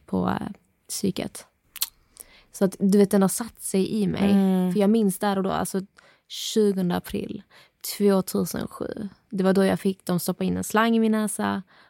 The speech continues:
Speaker 1: och tvångsomhändertog mig. Du vet, sen
Speaker 2: Mm.
Speaker 1: den, sen den dagen var jag fast, alltså hela min, el-, från att jag var elva år tills att jag var arton år.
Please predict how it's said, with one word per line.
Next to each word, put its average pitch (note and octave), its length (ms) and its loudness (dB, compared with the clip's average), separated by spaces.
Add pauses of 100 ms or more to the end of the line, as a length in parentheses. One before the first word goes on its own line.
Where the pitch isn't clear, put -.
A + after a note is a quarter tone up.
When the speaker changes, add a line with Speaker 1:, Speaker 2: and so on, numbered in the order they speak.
Speaker 1:
och F3 260 -2 (100)
tvångsomhändertog F3 1120 0
mig. - 220 -8
Du G3 100 -2
vet, G3 100 2
sen G3 60 4
Speaker 2:
Mm. F#3+ 120 6
Speaker 1:
den, F#3+ 160 -2
sen A3 220 0
den G#3 180 4
dagen F#3+ 200 2
var F3+ 100 -2
jag F3+ 160 -4
fast, - 500 -8
alltså F3+ 200 -6
hela F#3 760 0
min, F3 320 0 (600)
el-, G3+ 200 2
från A3+ 200 2
att G3 100 2
jag G3 80 2
var F#3 60 2
elva F#3 200 2
år E3+ 40 0
tills E3+ 200 -6
att E3+ 120 -4
jag E3+ 100 -2
var E3+ 140 -2
arton F3 200 -6
år. - 140 -8